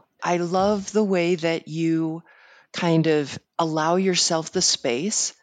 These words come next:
to get your head around what's next, and then you move forward from there. I mean, there's so much in what you're saying that, you know, we can all just take a moment and kind of reflect on, and, and how does that show up in our own lives? Um, so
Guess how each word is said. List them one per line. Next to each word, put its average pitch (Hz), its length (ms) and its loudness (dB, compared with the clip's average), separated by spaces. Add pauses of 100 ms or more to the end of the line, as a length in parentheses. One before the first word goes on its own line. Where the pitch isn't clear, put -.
(140)
to 180 100 0
get 160 280 0
your 151 100 2
head 151 340 -2
around 139 600 0 (380)
what's 143 380 0
next, 147 540 0 (440)
and 156 200 2
then 151 120 2
you 165 140 4
move 175 240 2
forward 170 400 -4
from 180 240 0
there. 175 380 0
I 156 80 2
mean, 170 180 4
there's 170 200 2
so 180 200 2
much 180 380 0 (420)
in 160 160 2
what 156 240 0
you're 151 120 -2
saying 151 520 2
that, 131 300 -2 (100)
you 151 160 -4
know, 143 80 2
we 139 120 -2
can 143 180 -6
all 143 200 0
just - 440 -2 (220)
take 147 240 -4
a 147 40 0
moment 139 440 4
and 139 140 -2
kind 156 180 0
of 139 100 -2
reflect 139 440 -2
on, 135 180 2
and, 127 220 2
and 139 140 0
how 160 160 -2
does 175 140 0
that 180 260 -2 (500)
show 175 280 0
up 175 160 0
in 165 60 0
our 156 180 2
own 175 180 4
lives? - 520 -2
Um, 139 420 -2 (320)
so 233 420 0